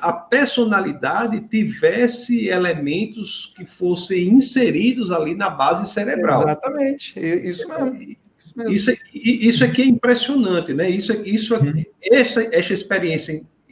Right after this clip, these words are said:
Speaker 1: não, não foi experiência, mas esse fato, este acidente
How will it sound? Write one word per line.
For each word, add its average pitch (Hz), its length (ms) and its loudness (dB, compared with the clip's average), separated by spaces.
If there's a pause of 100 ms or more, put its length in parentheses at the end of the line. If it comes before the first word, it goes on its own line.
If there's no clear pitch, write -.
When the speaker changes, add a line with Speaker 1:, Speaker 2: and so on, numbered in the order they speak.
(260)
Speaker 1:
não, 160 280 2
não 156 200 6
foi 170 140 4
experiência, 143 500 4
mas 147 120 2
esse 165 120 0
fato, 165 520 0 (440)
este 143 220 0
acidente 151 800 2